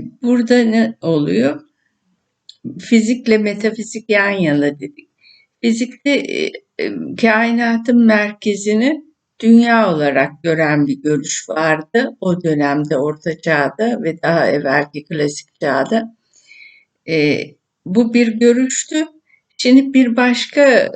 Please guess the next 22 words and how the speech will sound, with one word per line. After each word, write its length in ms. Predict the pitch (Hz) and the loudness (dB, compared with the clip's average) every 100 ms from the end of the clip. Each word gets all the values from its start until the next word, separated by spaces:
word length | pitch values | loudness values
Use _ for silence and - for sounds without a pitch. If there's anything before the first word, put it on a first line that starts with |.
| - _ _ _ _ _ _ 180 | -14 _ _ _ _ _ _ 0
yönden 680 | 180 170 165 147 165 160 | 2 2 2 2 0 -2
bakıyor. 600 | 175 180 - 254 277 311 320 - _ | -2 -2 2 2 4 0 -4 -10 _
Ce-, 320 | - 180 95 - _ | -4 -2 -2 -6 _
yani 420 | 156 160 139 143 | -4 0 0 0
dünyada 560 | 175 175 175 165 170 185 | 0 2 4 2 -2 -6
başka 320 | 196 196 - | -8 -8 -12
görünüyordu 640 | 226 240 247 247 262 262 262 | -2 2 4 6 6 2 -4
diyor. 200 | 302 311 302 _ - - _ _ | -4 -4 -6 _ -20 -20 _ _
Cennette 540 | 202 214 226 226 247 | 2 2 2 0 -4
başka 360 | 220 180 180 - - | -2 -2 -4 -12 -10
görünüyor 400 | 147 151 151 147 | -4 -2 0 -2
diyor. 200 | 180 247 294 - _ _ - | 0 -2 -2 -12 _ _ -2
Cennete 500 | 208 240 247 - 277 | 4 4 2 -2 -2
geldiğinde 500 | 247 220 226 311 311 | 2 2 0 -2 -2
başka 380 | 247 240 247 | -4 -4 -10
bir 60 | 226 | -10
şey 240 | - 180 | -6 -6
fark 460 | 160 160 151 170 - | -6 -4 -4 -4 -8
etti. 440 | 180 175 - 311 302 - - _ - | -8 -8 -8 -8 -8 -20 -20 _ -10
Bütün 400 | 226 226 320 320 | -8 -2 -2 0
kainatın 960 | 262 220 208 208 196 196 196 214 202 202 | 0 0 0 -2 -4 -6 -6 -8 -4 0
merkezi 880 | 220 220 226 - 214 214 262 302 | 2 2 -2 2 2 2 0 -2